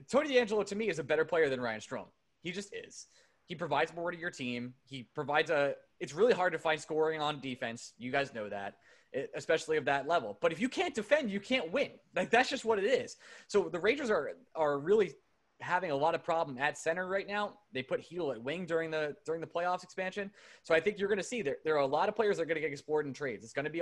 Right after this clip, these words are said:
anybody that's not on a long-term contract. It's gonna, you're gonna see Ryan Strome get his name out there. You're gonna see Tony DeAngelo. You're gonna see Buchnevich's name out there. You're gonna see Georgiev's name out there, especially because they just got Alexei. Um, there's a lot going on there. If anyone's not signed for more than three years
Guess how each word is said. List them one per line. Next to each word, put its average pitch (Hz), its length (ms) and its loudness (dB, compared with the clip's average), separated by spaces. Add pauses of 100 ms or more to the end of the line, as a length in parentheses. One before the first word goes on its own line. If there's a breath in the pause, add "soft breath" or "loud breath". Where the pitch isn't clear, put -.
(120)
anybody 226 340 2
that's 185 160 -2
not 175 120 0
on 170 140 0
a - 20 -2
long-term 156 320 -2
contract. 147 400 -4
It's - 80 -20
gonna, 127 140 -8
you're 120 200 -6
gonna 123 60 -4
see 131 140 -14
Ryan 139 240 -4
Strome 165 240 -2
get 151 160 0 (540 soft breath)
his 156 160 -8
name 156 200 -4
out 156 180 0
there. 156 120 0
You're 131 100 -4
gonna 131 120 -4
see 135 120 -10
Tony 135 260 -6
DeAngelo. 151 320 -2
You're 123 120 -6
gonna 143 140 -4
see 170 120 -10
Buchnevich's 165 640 -8
name 120 160 -8
out 110 180 -8
there. 101 140 -8
You're 107 140 -8
gonna 127 140 -8
see 160 280 -8 (340 loud breath)
Georgiev's 175 460 2
name 123 160 -6
out 117 160 -4
there, 110 120 -6
especially 196 360 -2
because 165 240 -6
they 147 80 -4
just 139 180 -10
got 135 260 -2 (120)
Alexei. 120 460 -6 (340 soft breath)
Um, 127 320 -4
there's 170 200 -2
a 165 40 2
lot 147 300 0
going 165 200 2
on 156 200 -4
there. 156 140 -2
If 139 100 -4
anyone's 180 340 -4
not 175 140 -2
signed 156 200 -6
for 151 60 -14
more 147 180 -4
than 151 160 -8
three 143 180 -8
years 156 340 -2